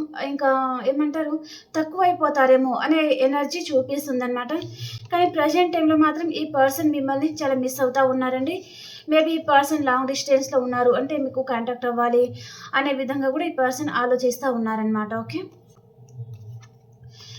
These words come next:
మీకు ఏదో ప్రపోజ్ చేయాలి అనే విధంగానే తను రావడం అయితే జరుగుతుందండి. And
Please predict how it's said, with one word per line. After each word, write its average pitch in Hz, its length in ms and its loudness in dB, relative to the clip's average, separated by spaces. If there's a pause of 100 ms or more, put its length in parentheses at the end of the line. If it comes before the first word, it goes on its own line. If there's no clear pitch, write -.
(200)
మీకు 339 140 -4
ఏదో 349 120 0
ప్రపోజ్ 339 500 0
చేయాలి 320 420 2
అనే 311 200 2
విధంగానే 311 440 4
తను 320 400 2
రావడం 277 380 6
అయితే 311 220 0
జరుగుతుందండి. 285 720 -4 (600)
And 294 160 0